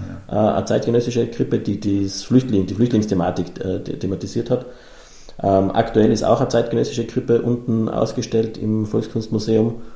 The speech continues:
Speaker 2: und ihr habt zum Beispiel auch eine Krippe gehabt, die so Après-Ski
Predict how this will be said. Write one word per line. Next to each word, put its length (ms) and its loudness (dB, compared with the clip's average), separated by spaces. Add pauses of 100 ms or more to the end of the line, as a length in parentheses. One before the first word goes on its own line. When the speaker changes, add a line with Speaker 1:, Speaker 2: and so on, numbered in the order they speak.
(200)
Speaker 2:
und 320 4
ihr 220 4
habt 220 -2
zum 260 -6
Beispiel 320 -2
auch 140 0
eine 180 -2
Krippe 300 -2
gehabt, 560 -2
die 440 0
so 220 -2
Après-Ski 720 0